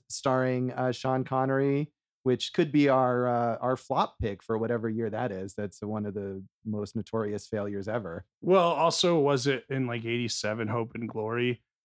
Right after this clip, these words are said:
Speaker 2: And he, I mean, the thing is, he wrote a lot of his movies too, wrote, directed, produced. Hope and Glory was, like, nominated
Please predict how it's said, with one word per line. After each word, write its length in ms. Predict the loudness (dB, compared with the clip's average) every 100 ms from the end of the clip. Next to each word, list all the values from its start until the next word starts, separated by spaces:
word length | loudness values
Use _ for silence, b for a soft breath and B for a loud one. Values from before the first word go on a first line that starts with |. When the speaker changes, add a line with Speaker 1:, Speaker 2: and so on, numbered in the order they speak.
| _
Speaker 2:
And 320 | -2 0 -2
he, 140 | -2 -6 -8 -18 _ _
I 60 | 4
mean, 180 | 6
the 100 | 6
thing 160 | 6 4
is, 120 | 2
he 80 | 2
wrote 220 | 2 2 2
a 20 |
lot 200 | -2 -4
of 60 |
his 220 | -8 -10 -10
movies 320 | -10 -10 -10
too, 160 | -8
wrote, 260 | -6 -6 -6
directed, 420 | -6 -8 -6 -10
produced. 460 | -12 -10 -6 -6 -8 _ _ -2
Hope 160 | 0
and 100 | 2 2
Glory 320 | 2 2 2
was, 180 | -2 -4
like, 140 | -4
nominated 560 | -4 -4 -4 -6 -8